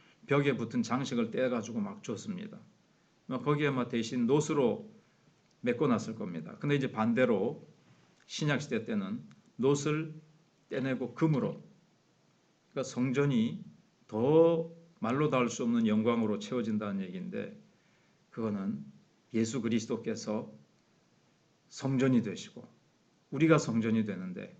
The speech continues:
우리 안에 그리스도를 모시고 우리는 영광으로 충만한 그리스도 안에서 살아가기 때문에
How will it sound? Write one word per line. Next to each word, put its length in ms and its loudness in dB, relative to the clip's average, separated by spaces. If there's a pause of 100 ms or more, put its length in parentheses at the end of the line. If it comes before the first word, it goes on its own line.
(160)
우리 220 -2
안에 240 2
그리스도를 500 -2
모시고 480 -4 (640)
우리는 540 0 (360)
영광으로 560 2
충만한 600 0
그리스도 420 0
안에서 580 -2 (420)
살아가기 540 -4
때문에 500 -8